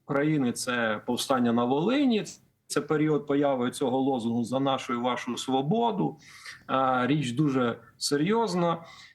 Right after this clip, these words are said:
А, але такої уваги Україна цьому ніколи не приділяла, бо там є річ, про яку я зараз говорити не буду. Воно не все так, як показано. Але ми бачимо, що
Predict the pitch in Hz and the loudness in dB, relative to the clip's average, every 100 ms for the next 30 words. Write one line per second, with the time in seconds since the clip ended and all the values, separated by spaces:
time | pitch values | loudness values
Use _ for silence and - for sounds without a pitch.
0 | _ - 143 143 147 147 170 165 190 247 | _ -6 -2 0 0 0 2 0 2 2
1 | 240 196 165 185 160 156 151 160 165 147 | 2 2 4 2 2 0 0 0 0 0
2 | 147 147 147 147 139 135 143 127 151 220 | 0 0 0 0 0 0 -2 -2 0 2
3 | 220 139 151 165 156 156 170 156 - 139 | 0 0 0 0 2 2 0 -4 -2 -2
4 | 131 147 139 131 120 127 120 110 127 131 | 0 0 2 2 0 0 0 0 0 0
5 | 123 123 123 120 117 101 98 107 117 117 | 0 0 0 2 0 0 -4 -2 0 0
6 | 123 - 139 135 120 117 - - - 98 | 0 0 0 0 0 -4 -4 -8 -8 -10
7 | - 110 - 147 170 185 165 170 175 247 | -6 -6 -2 0 2 2 2 2 2 0
8 | 254 226 170 151 - 151 | 0 0 0 -2 -2 -2